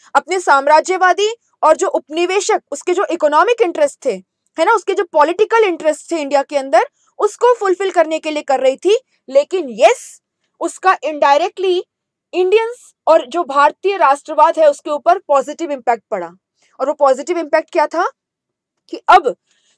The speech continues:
लोग जो हैं, एक जगह से दूसरी जगह travel करने लगे ज्यादा frequently, ज्यादा तेजी से। जब ये लोग same railway के डिब्बे में, अ, travel करते थे, है ना, different caste से आते हैं, different भाषा बोलते हैं, different region से आते हैं,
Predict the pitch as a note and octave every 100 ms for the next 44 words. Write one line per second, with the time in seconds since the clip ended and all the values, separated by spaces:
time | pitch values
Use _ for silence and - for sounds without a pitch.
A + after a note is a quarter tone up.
0 | - C4+ F4+ G4+ D4 D4+ C#4+ E4 A4+ _
1 | _ D#4 F#4 F4 D#4 D#4 E4 G4+ D4 D#4
2 | D4 F4+ D#4 D4+ F#4+ - D4 C#4 C#4+ D4
3 | D4 D4 C4+ G4 D5 _ _ G3 C#4+ D4
4 | F4+ A4+ - D#4+ - D4 C#4 A#3+ G3+ F3
5 | _ _ _ - G#3 C#4+ D#4+ G4 D#4+ A#3+
6 | C4 - F3+ F#3 _ _ _ _ _ G#3
7 | D4 D#4+ D#4+ E4 - - F#4+ G#4 F4+ D#4
8 | D#4 E4+ F#4 D#4 A3+ D4+ D#4 - _ -
9 | C4 D4 C#4+ D4 C#4+ C4+ C4 C4 B3 B3
10 | _ D4 F#4+ - _ A#3+ C#4+ D#4 D#4 -
11 | C#4+ D#4+ - - D#4+ C4+ B3 C#4 C#4 C#4+
12 | C4+ - C#4 A3 C4+ D#4+ E4+ D#4+ D4 C#4+
13 | C#4 C4+ C4 C4+ _ _ A#3+ C#4 D4+ C#4+
14 | A#3 C4+ E4+ G4+ G4 F#4+ E4 C4 C4 C4
15 | A#3+